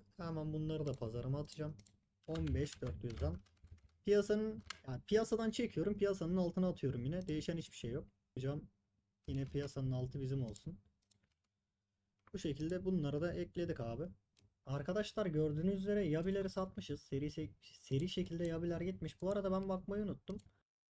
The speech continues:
Arkadaşlar şöyle bir kask buldum. Çok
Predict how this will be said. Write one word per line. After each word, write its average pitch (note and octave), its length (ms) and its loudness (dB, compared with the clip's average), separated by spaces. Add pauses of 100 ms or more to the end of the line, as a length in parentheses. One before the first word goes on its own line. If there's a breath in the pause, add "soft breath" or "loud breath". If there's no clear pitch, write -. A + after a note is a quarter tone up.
(760 loud breath)
Arkadaşlar D3 520 2
şöyle A3+ 320 2
bir A3 80 0
kask - 340 -2
buldum. F3 300 -2 (720)
Çok G3+ 240 0